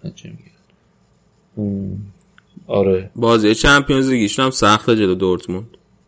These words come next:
Speaker 1: آره، بازی سخته، با توجه به اینکه دورتموند هم این فصل خیلی تیم آماده‌ایه. ام،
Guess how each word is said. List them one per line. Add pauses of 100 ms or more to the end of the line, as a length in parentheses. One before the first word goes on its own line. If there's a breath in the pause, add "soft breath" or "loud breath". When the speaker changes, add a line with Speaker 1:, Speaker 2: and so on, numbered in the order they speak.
(520)
Speaker 1:
آره،
بازی
سخته،
با
توجه
به
اینکه
دورتموند
هم
این
فصل
خیلی
تیم
آماده‌ایه. (1400 soft breath)
ام،